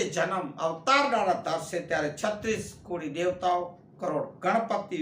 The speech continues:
વીર, ગણપત વીર, ગણમત વીર, અજેપાર દાદા, કોયલો વીર, બાબરો વીર, ચોસઠ જોગણીઓ,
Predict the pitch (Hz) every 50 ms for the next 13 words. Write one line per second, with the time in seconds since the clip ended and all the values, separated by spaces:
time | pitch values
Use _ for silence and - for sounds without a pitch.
0 | 151 175 196 202 190 - - - - - - - - - - - 147 180 196 196
1 | 190 - - 165 160 - - 120 110 120 165 208 214 214 196 185 185 180 180 -
2 | - - - - - - 160 185 196 208 202 190 185 - - 139 139 180 214 220
3 | 208 202 185 135 - - - - - - 156 165 165 202 202 202 202 - - -
4 | 233 - - 131 160 175 180 208 214 208 208 208 - - - - - - - -
5 | - - 202 208 208 190 180 165 147 - 131 165 202 214 214 202 196 185 - -
6 | - - - - - 185 185 202 196 180 180 165 147 139 - - 220 220 220 214
7 | 190 180 - - - - - - 208 208 202 - 190 170 156 147 - - 196 214
8 | 220 220 226 226 220 214 214 214